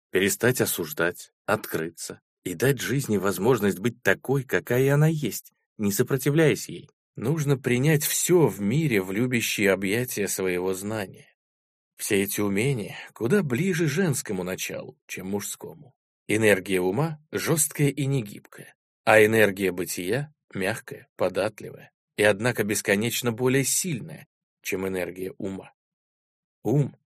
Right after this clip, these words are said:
правит нашей цивилизацией, а бытие управляет всей жизнью на планете и за её пределами. Бытие —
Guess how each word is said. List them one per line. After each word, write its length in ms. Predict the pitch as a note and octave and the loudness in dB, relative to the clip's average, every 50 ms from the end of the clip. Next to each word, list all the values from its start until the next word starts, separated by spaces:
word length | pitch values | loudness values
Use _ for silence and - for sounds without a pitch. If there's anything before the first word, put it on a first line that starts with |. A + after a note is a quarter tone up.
| _ _ | _ _
правит 380 | G#2+ G#2 D3 E3 E3 D3 D3+ | 2 2 4 4 2 0 0
нашей 300 | - A#2 C3+ C3 - C#3+ | 0 0 2 2 2 0
цивилизацией, 1040 | B2+ - - B2 A2+ B2 B2 C3 A#2+ A2+ G2 F2 D#2+ - - - - - - - _ _ _ _ _ _ _ | 0 0 -2 -2 0 0 0 0 -2 -2 -4 -6 -6 -10 -12 -12 -14 -16 -20 -20 _ _ _ _ _ _ _
а 120 | - G2+ F#2+ | 4 4 4
бытие 680 | F#2+ G2+ F#2 - - G#2+ F#2+ F#2+ G#2+ C#3 D3 - - _ _ _ _ | 4 2 0 0 -2 -4 -2 -2 0 -2 -2 -2 -6 _ _ _ _
управляет 640 | - G#2+ G2+ A#2 G#2 G#2+ A#2+ D#3 E3+ E3+ D3+ D3+ - | -4 0 2 4 4 6 6 6 4 4 2 2 0
всей 320 | - - - E3+ F3 D#3 | 0 0 2 2 2 2
жизнью 580 | B2+ G#2+ A2 D3 F3 E3 B2+ G#2+ G#2+ G#2 G#2 G2+ | 2 0 0 -2 -2 -2 -4 -4 -2 -2 0 2
на 140 | G2+ F#2+ | 0 0
планете 640 | G2+ - G#2 G2+ F#2+ G2 G2+ A#2 B2+ B2 - C3+ C#3 | 0 2 2 2 2 2 -2 -4 -4 -4 -6 -6 -6
и 160 | - - A2 | -4 -4 -6
за 220 | F#2+ F2+ G2 F#2 F2+ | -4 -2 0 0 0
её 260 | F#2+ A2 G#2 G2 G2 | 0 0 -2 -4 -4
пределами. 640 | G2+ - A2+ B2 B2 A#2+ - - - - - _ _ _ _ _ _ _ _ _ _ _ _ _ _ _ | -4 -4 -6 -6 -6 -8 -12 -14 -16 -20 -20 _ _ _ _ _ _ _ _ _ _ _ _ _ _ _
Бытие — 760 | - G2+ G2+ A2 G2+ G2+ - G2 F#2 F#2 A2+ C#3 C3 - - | -6 -2 -2 0 0 0 -2 -2 0 0 0 0 -2 -4 -10